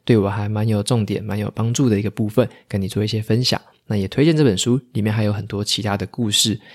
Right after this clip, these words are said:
以及你有时候可能没有想过自己原来这么容易被别人影响的事情。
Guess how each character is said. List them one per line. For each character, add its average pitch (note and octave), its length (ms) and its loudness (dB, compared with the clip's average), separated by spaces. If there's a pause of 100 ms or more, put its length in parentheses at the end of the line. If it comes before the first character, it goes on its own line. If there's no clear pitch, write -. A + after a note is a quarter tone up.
以 G2+ 100 -2
及 G#2 180 -4
你 A2 80 -2
有 A2 140 2
时 A2 160 -2
候 A2+ 100 4
可 A2 100 -4
能 G2 140 -4
没 G#2+ 60 0
有 B2+ 100 4
想 - 180 0
过 B2 200 2
自 C3 100 -2
己 G2 160 -4
原 G#2+ 160 0
来 A2+ 160 2
这 D3+ 100 0
么 C3+ 120 2
容 G#2+ 160 0
易 A2+ 80 0
被 A2+ 120 0
别 G2+ 200 -6
人 G#2+ 160 -6
影 G#2+ 180 -4
响 - 180 -2
的 - 120 -8
事 A2+ 180 -2
情。 - 180 -6